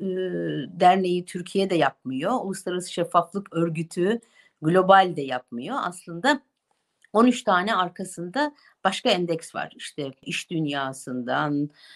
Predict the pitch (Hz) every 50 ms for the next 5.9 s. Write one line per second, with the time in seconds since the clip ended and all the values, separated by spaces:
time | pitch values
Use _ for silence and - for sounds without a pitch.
0 | - _ - - - 208 196 180 180 175 156 151 156 143 147 143 139 135 143 147
1 | - - - 135 127 123 131 139 156 156 143 - 170 170 180 - - - 156 147
2 | 151 151 147 143 135 131 131 135 - 135 135 143 143 143 - - - - - -
3 | - - 175 165 156 151 151 151 147 147 139 139 139 - 143 139 - - 160 156
4 | 147 - - 185 208 - - 202 220 208 196 - - - 160 151 170 185 185 165
5 | 156 165 - - - - - 147 143 147 139 - - - - 156 160